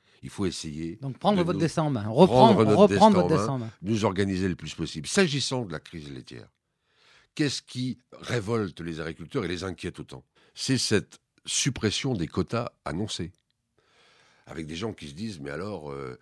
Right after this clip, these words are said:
Speaker 1: demain, euh, mon volume de production peut être, euh, remis en cause ? Je n'ai plus aucune certitude sur le prix. »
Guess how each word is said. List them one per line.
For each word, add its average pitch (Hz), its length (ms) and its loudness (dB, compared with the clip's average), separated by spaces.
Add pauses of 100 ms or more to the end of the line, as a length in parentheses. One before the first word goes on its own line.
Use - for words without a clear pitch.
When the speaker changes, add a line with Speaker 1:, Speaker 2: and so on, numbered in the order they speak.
(240)
Speaker 1:
demain, 104 560 -6
euh, 76 340 -8 (380)
mon 71 140 -8
volume 185 480 2
de 180 100 -6
production 165 540 -8
peut 147 200 -8
être, 147 360 -8
euh, 135 340 -6
remis 135 340 -4
en 139 60 -4
cause ? 180 380 -10 (640)
Je 73 180 -4
n'ai 135 120 4
plus 165 280 -2
aucune 185 380 2
certitude 175 560 -4
sur 165 120 -4
le 160 100 0
prix. » 190 280 -6